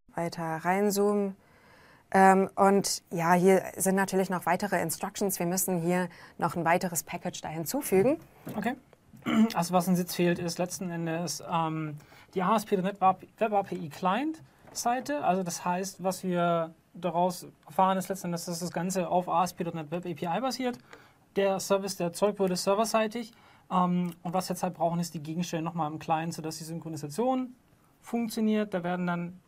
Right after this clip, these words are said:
Speaker 2: ein Haufen Pakete mitinstalliert vermutlich, unter anderem Newtons of jason, sodass die Deserialisierung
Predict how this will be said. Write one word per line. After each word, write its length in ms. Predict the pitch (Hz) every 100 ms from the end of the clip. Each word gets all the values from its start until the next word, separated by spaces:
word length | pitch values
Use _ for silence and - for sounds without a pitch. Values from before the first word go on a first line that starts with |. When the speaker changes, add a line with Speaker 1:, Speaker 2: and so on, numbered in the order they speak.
| - _ -
Speaker 2:
ein 140 | 175 160
Haufen 280 | 220 202
Pakete 340 | 190 185 208 180
mitinstalliert 580 | 214 247 226 226 220 214
vermutlich, 480 | 208 202 202 202
unter 220 | 185 180 170
anderem 300 | 175 165 165
Newtons 280 | 180 175
of 100 | 170 -
jason, 400 | 226 240 233 214
sodass 260 | 175 175
die 200 | 175 165 - - - _ -
Deserialisierung 760 | 226 214 208 185 185 180 269